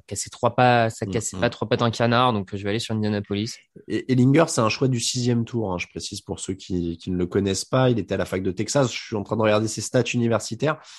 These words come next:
Speaker 2: Vingt-six touchdowns à la passe pour cinq interceptions et huit touchdowns au sol. Euh, ça m'inquiète un peu parce que en dessous de cinquante-trois touchdowns, je crois, euh, par, euh, à la passe par, euh,
Speaker 1: <laughs>
Speaker 2: par, par, par mois même, hein,
Speaker 1: Par
Speaker 2: en
Speaker 1: mois.
Speaker 2: N C A A, t'es pas, c'est pas un super prospect.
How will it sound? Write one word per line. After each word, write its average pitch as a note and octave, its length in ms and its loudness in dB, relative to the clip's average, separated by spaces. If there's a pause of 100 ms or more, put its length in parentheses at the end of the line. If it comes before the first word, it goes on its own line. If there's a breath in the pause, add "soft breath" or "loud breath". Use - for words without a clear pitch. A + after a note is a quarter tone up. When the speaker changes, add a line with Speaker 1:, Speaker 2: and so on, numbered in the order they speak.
(200 loud breath)
Speaker 2:
Vingt-six C#3 400 0
touchdowns C3+ 420 2
à B2 80 4
la A#2+ 140 2
passe B2 560 -2
pour G#2 120 -16
cinq A2 200 -2
interceptions A2+ 640 0
et A#2 40 4
huit G#2+ 180 -2
touchdowns G#2+ 360 -2
au F#2 80 -4
sol. B2 400 -6 (680 loud breath)
Euh, D#2 500 -4
ça - 160 2
m'inquiète B2 320 6
un C3+ 120 4
peu C3 180 4
parce A2+ 160 -2
que A#2+ 160 2
en A2 160 2
dessous C3 240 -4
de - 40 -8
cinquante-trois B2 540 -2
touchdowns, A#2+ 400 -2
je - 80 -12
crois, A2+ 400 0
euh, F#2 40 -6
par, - 280 -10
euh, G2 240 -2
à F2 100 0
la F#2+ 120 0
passe A2+ 320 4
par, G2 260 4
euh, F2 80 0
Speaker 1:
<laughs> - 720 -4
Speaker 2:
par, G2 220 4 (280)
par, G#2 220 4
par G2+ 180 2
mois D3+ 280 4
même, A2+ 240 2
hein, G#2+ 220 -2
Speaker 1:
Par A2 160 4
Speaker 2:
en A#2 40 4
Speaker 1:
mois. A2+ 320 6
Speaker 2:
N A#2 60 0
C A#2+ 100 6
A C3 40 8
A, C#3 200 6
t'es A2 160 0
pas, G2 440 0
c'est - 380 -14
pas A#2 160 2
un A2 60 0
super - 400 -6
prospect. A#2 340 -4